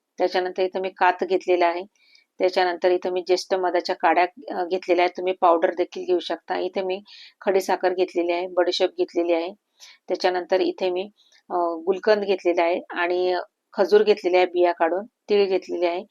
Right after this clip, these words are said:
व एक छोटी वाटी भरून मी इथे खोबऱ्याचा किस घेतलेला आहे व हे रेडीमेडच आपल्याला हे, अ, अगदी रंगीबेरंगी जी बडीशेप मिळते ती घेतलेली आहे. बा, आता हे सगळं घेतल्यानंतर आपल्याला, आता हे सगळं घे-, घेतल्यानंतर आपल्याला हे सगळं आता मिक्सरमध्ये ग्राइंड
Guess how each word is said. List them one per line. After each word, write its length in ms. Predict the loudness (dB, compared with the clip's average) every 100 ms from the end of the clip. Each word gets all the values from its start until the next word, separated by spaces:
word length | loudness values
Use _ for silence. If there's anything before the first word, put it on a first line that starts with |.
| _ -20 _ _ 2
व 60 |
एक 120 | 2 2 -4
छोटी 220 | 0 2
वाटी 260 | 2 2
भरून 300 | 0 0 0
मी 140 | -4 -6
इथे 240 | -6 -8 -10 _ _ _ -4
खोबऱ्याचा 440 | 0 2 2 0 -4
किस 140 | -4
घेतलेला 380 | -2 -4 -2 -2
आहे 100 | 0
व 80 | 0
हे 160 | 0
रेडीमेडच 600 | 2 2 2 0 -4 -2
आपल्याला 340 | -2 0 0 0
हे, 200 | -2 -6 -10 _ _ _ _
अ, 60 | -2 0 0 -2 -8 -10
अगदी 260 | -6 -2 -2
रंगीबेरंगी 580 | -2 -4 -2 -2 -4 -6
जी 60 | 0
बडीशेप 340 | 2 0 0 -4 -4
मिळते 280 | -8 -6
ती 200 | -2 0
घेतलेली 440 | 0 -2 -2 0 2
आहे. 200 | 0 -4 -12 _ _ _ _ _ _ _ _ _ -8
बा, 80 | -6
आता 280 | -6 0
हे 140 | 0 2
सगळं 300 | 0 2 2
घेतल्यानंतर 680 | 2 0 -2 -2 0 2
आपल्याला, 400 | 2 2 0 0 -2 _ _ _ _ _ _ _ _ _ _ _ _ _ _
आता 140 | -6 -2
हे 100 | 0
सगळं 320 | 0 0 0
घे-, 280 | 4 2 2
घेतल्यानंतर 600 | 0 0 0 0 2 2
आपल्याला 300 | 2 2 2
हे 80 | 2
सगळं 260 | 2 2
आता 160 | 2 2
मिक्सरमध्ये 580 | -2 -2 -2 -2 -2 0
ग्राइंड 260 | 2 2